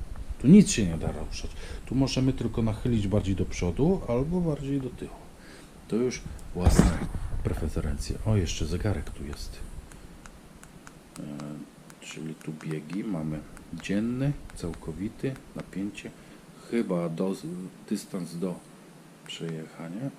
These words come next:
i zegarek użytkowania. No i możemy oczywiście wyłączyć. Manetki są bardzo miłe w dotyku.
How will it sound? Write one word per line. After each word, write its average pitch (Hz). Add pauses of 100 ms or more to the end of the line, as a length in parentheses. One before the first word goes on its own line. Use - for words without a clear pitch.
i 90
zegarek 82 (800)
użytkowania. - (480)
No 101
i 98
możemy 90
oczywiście 82
wyłączyć. 101 (720)
Manetki 87
są - (460)
bardzo 80 (100)
miłe 82
w -
dotyku. 87